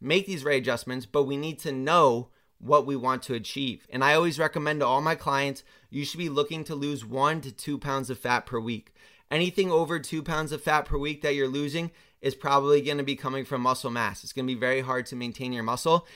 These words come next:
and that is something we don't want, because if you're losing weights on the scale and that's coming from muscle mass, you're actually gonna look worse, right? So the, the number on the scale doesn't mean a lot.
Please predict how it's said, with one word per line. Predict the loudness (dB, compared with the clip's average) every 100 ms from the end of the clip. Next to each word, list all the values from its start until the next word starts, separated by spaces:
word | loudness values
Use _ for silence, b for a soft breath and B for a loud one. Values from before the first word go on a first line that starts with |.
| B
and | -4 0
that | 0
is | 0
something | -2 0 -2
we | -2
don't | -2 -2 -2
want, | 0 0 -2 -8 -14
because | -6 -2 -2 -4 b b b _ _
if | 0 2
you're | 0
losing | 2 0 0 -2 2
weights | 2 2
on | -2 -2
the | -2
scale | -4 2 6 6 4 2 b b
and | -4
that's | 0 0 -2
coming | -6 -4 -4
from | -4 0
muscle | 2 0 -2
mass, | 2 4 4 0 -14 b
you're | 4 4
actually | 4 0
gonna | -4 0 2
look | 2 2
worse, | 0 0 0 -8 -18 -20 _
right? | -2 0 0 -2 b b -4
So | -2
the, | 0
the | -2 0 -2
number | 0 0 2
on | 0
the | -2
scale | -2 2 4 4
doesn't | 2 2 -2
mean | -2 -2
a | 0
lot. | 4 6 6 4